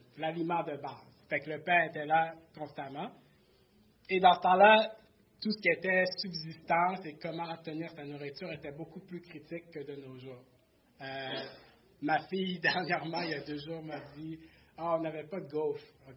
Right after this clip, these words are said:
à la maison. » Elle m'a dit, « Ah, on peut juste aller ce matin au magasin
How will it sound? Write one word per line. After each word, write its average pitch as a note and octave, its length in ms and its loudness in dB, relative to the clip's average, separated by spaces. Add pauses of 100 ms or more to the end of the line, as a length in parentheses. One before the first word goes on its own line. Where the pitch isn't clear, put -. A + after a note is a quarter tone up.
(180)
à C#3+ 140 -12
la C3+ 80 -12
maison. » C3+ 320 -12
Elle D#3 100 -8
m'a C#3 160 -10
dit, « D#3 180 -14
Ah, G#3+ 220 -4
on - 40 -14
peut F3 80 -8
juste D#3+ 140 -6
aller F3 200 -6
ce F3 100 -12
matin D#3+ 380 -6 (360)
au D#3 80 -12
magasin D3 680 -6